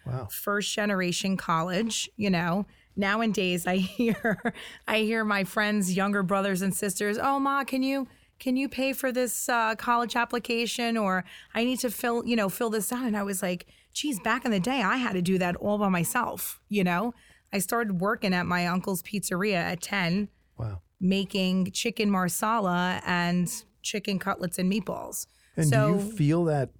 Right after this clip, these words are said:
Speaker 1: you must feel that connection to, you know, your uncle's small business. I mean, that must be very vivid to you. Th-, that, am I right? Did that play into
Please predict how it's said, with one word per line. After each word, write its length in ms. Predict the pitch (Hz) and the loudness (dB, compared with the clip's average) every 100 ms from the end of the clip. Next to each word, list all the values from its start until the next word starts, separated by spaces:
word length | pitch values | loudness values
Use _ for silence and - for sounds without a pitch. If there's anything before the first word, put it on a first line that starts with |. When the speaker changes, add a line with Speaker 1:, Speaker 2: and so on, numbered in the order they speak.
| - | -8
Speaker 1:
you 160 | 139 143 | 2 6
must 320 | 131 147 190 | 6 4 2
feel 180 | - 120 | 2 2
that 180 | 113 107 | 2 0
connection 560 | - 123 110 - 110 | 0 0 0 0 0
to, 600 | 101 - 117 113 107 104 101 - - - - | 0 0 0 2 0 0 -4 -10 -20 -20 -2
you 100 | 151 | 2
know, 60 | 120 | 2
your 220 | 101 - | 2 0
uncle's 380 | 131 143 127 101 | 2 2 2 -2
small 320 | - 123 104 | -2 0 2
business. 560 | 98 156 196 107 90 - | 2 0 0 -2 -2 -4
I 60 | |
mean, 160 | 117 110 | 0 2
that 160 | 117 120 | 2 0
must 120 | 117 | 0
be 80 | 117 | 2
very 220 | 113 104 | 2 2
vivid 360 | 98 139 151 113 | 4 4 2 2
to 100 | 117 | 0
you. 420 | 104 104 104 98 - - - - | 0 0 0 -2 -8 -20 -20 -14
Th-, 140 | 147 | -4
that, 220 | 120 117 - - 151 175 - - | -4 -4 -8 -20 -20 -20 -16 -2
am 120 | 135 | 2
I 140 | 123 120 | 4 4
right? 400 | 113 123 135 135 | 4 4 4 2
Did 160 | 120 | 0
that 220 | 117 127 | 0 0
play 280 | - 135 120 | -2 0 2
into 680 | 123 139 - 131 123 117 110 | 4 2 2 2 2 2 0